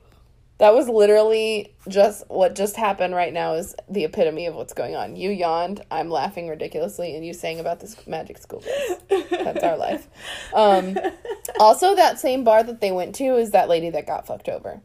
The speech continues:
Speaker 1: So if you guys haven't seen the
Speaker 2: Yeah.
Speaker 1: article already, like, how she's, people have raised money to give back to her. She
Speaker 2: Yeah.
Speaker 1: spent fifty thousand dollars of her savings to pay her workers that, like, worked all through the night to feed and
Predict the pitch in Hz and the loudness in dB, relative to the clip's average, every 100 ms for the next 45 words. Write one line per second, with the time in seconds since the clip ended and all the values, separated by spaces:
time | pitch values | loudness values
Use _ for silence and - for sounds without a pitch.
0 | _ - 202 208 202 196 202 202 170 - | _ -6 -2 0 2 2 4 -2 -2 -2
1 | - - 160 170 165 151 - _ - 156 | -2 0 0 0 0 0 0 _ -2 0
2 | 160 156 131 135 160 151 180 143 - 165 | 2 -2 -4 -8 -6 -6 -6 -8 -8 -10
3 | 156 - - _ _ _ - 226 196 185 | -12 -12 -18 _ _ _ -10 2 4 6
4 | 175 175 185 156 160 165 - 160 - 151 | 4 0 -2 -4 -4 -8 -6 -4 -2 -2
5 | 160 196 180 147 - 196 180 175 233 180 | -4 -6 -4 -4 -6 -8 -4 2 2 0
6 | 185 175 202 196 175 190 175 147 147 175 | -4 -4 -2 2 2 2 0 0 0 -2
7 | 170 170 165 147 156 175 214 - - - | -4 -6 -4 -4 -2 -4 -8 -12 -20 -20
8 | _ - 233 214 208 175 202 175 165 170 | _ -8 -4 -2 -2 -2 0 2 0 -2
9 | 196 202 196 - 156 156 156 165 165 170 | -2 -2 0 2 0 0 -4 0 0 0
10 | 175 160 156 160 - 190 - 160 160 156 | -2 -4 -4 -4 -6 -12 -12 -12 -12 -12
11 | - 160 160 160 | -10 -10 -10 -14